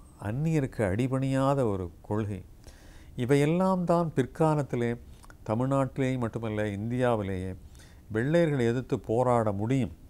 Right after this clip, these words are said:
அவர்களை எதிர்த்து நிற்க முடியும், எதிர்த்து நின்றால் அவர்களையும் ஒரு வழிக்கு கொண்டு வர முடியும், அவர்களை வெல்ல முடியும்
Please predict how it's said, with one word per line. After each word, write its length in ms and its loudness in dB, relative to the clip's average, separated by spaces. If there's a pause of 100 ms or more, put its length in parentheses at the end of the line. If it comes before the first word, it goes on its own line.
(800)
அவர்களை 300 -4
எதிர்த்து 360 0
நிற்க 280 2
முடியும், 440 -2
எதிர்த்து 460 -4
நின்றால் 400 2
அவர்களையும் 420 -2
ஒரு 100 -2
வழிக்கு 340 -2
கொண்டு 280 -4
வர 140 2
முடியும், 340 -4
அவர்களை 400 -4
வெல்ல 300 -2
முடியும் 360 -2